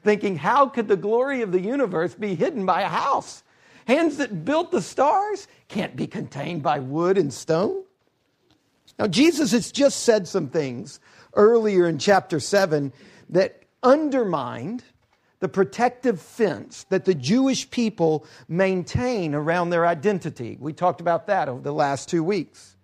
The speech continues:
And what he said was so provocative, so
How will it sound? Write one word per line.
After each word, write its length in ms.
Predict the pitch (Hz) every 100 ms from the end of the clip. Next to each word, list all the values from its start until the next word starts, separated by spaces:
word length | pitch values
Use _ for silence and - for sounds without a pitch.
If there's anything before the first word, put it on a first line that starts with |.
| _ _ _ - -
And 160 | 214 202
what 160 | 294 370
he 100 | 370
said 480 | - - 254 233
was 200 | 165 180
so 580 | - - - 320 349 349
provocative, 960 | 349 302 240 240 254 254 180 - 90 -
so 480 | - - 302 330 320